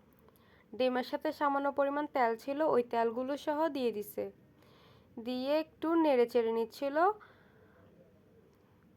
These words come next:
নেড়ে চেড়ে সেখানে দিয়ে দিবে আগে থেকে তৈরি করে রাখা বেরেস্তা।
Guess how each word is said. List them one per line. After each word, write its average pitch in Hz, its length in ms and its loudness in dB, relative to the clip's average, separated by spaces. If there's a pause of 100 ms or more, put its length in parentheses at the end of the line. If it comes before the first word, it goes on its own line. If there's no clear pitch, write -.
(640)
নেড়ে 247 280 0
চেড়ে 262 260 2
সেখানে 285 460 -2
দিয়ে 262 220 -6
দিবে 254 240 0
আগে 233 360 4
থেকে 269 340 -4
তৈরি 254 280 4
করে 240 200 0
রাখা 269 240 2
বেরেস্তা। 208 580 -2